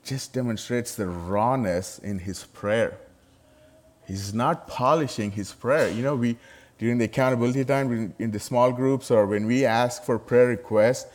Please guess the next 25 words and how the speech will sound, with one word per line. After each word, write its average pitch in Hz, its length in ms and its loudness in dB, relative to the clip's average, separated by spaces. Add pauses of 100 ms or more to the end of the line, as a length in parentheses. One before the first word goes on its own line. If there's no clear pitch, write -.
(300)
we 110 80 -4
try 123 300 4
to 139 240 2 (600)
show 139 580 4
that 101 340 2
everything 120 360 0
is 110 160 0
good 110 280 -2
with 131 180 0
us, 135 220 2
everything 110 400 -4
is 90 120 -8
fine. 131 560 -4
You 101 120 -6
know, 95 180 -6
we 95 140 -4
wanna 101 360 -4 (540)
approach 117 720 0
to 123 120 0
others 117 400 2
or 90 180 -2
tell 104 280 -4
them 113 200 -4
that, 90 180 -4
"Hey, 156 260 -8